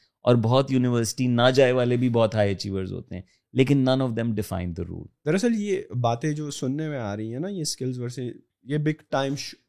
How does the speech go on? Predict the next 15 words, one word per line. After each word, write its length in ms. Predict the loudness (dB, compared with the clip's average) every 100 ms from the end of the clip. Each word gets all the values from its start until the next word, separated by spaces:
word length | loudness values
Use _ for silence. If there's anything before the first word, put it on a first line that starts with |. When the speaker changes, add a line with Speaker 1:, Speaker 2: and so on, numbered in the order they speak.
| -8 4
Speaker 2:
گروز 340 | 6 6 2
سے 220 | -2 -2 -2
آ 160 | -4
رہی 180 | -6 -8
ہیں، 180 | -12 -14
جن 160 | -12 -8
کی 100 | -8
بہت 340 | -6 -4 -4
بڑی 220 | -4 -6
فالوئنگ 460 | -4 -2 -2 -2 -6
ہو 220 | -6 -6
گئی 240 | -8 -8 -8
ہے، 220 | -8 -8 -12
خواہ 200 | _ -4
وہ 140 | -4